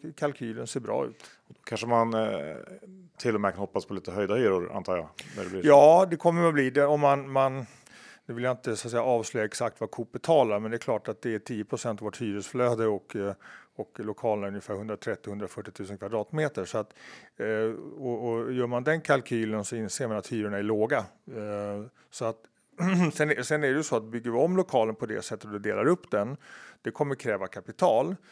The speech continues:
Speaker 1: men vi kommer också kunna höja hyran, så den kalkylen ser bra ut.
Speaker 2: Men då kan vi väl, eh, gå in lite på här nuläget. Eh, vad har hänt här sista kvartalen? Ehm, och vi kanske kan börja där med, med, eh, uthyrningsdelen, nettouthyrning, för ni har ju jobbat väldigt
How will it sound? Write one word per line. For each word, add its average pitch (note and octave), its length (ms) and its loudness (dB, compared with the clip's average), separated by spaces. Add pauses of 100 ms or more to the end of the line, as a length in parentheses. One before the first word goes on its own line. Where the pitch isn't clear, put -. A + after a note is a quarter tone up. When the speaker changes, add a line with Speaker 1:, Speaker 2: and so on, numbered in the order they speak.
(240)
Speaker 1:
men A#2 180 -6
vi G#2+ 80 -4
kommer B2 320 2
också F#2+ 180 -8
kunna G2+ 220 -8
höja G2 240 -8
hyran, G#2 400 -6
så - 100 -12
den B2+ 160 -4
kalkylen G2+ 480 -8
ser E2+ 120 -14
bra G#2 300 -4
ut. - 180 -16 (300)
Speaker 2:
Men B2+ 100 0
då C#3 60 4
kan D#3 220 4
vi C#3+ 60 6
väl, C#3+ 360 2
eh, - 60 -6 (200)
gå A#2+ 220 4
in D#3 160 2
lite - 220 4
på G#2 260 4
här G2 360 6
nuläget. G2+ 760 6 (540)
Eh, - 120 -6 (100)
vad - 40 -14
har G#2 100 4
hänt A2+ 280 0
här G#2 100 6
sista G2 280 -4
kvartalen? A#2+ 640 4
Ehm, G2 540 -4 (340)
och F#2+ 220 -10
vi G#2 60 -10
kanske G#2 260 -6
kan A2 200 -4
börja G2+ 240 4
där D3 120 6
med, G#2+ 180 0
med, G2+ 320 2
eh, F#2+ 420 0 (380)
uthyrningsdelen, G#2 880 -2
nettouthyrning, G#2+ 600 -2
för G2+ 100 -10
ni G#2 80 -2
har A2+ 100 2
ju A2+ 60 2
jobbat A#2 360 4
väldigt G2 440 0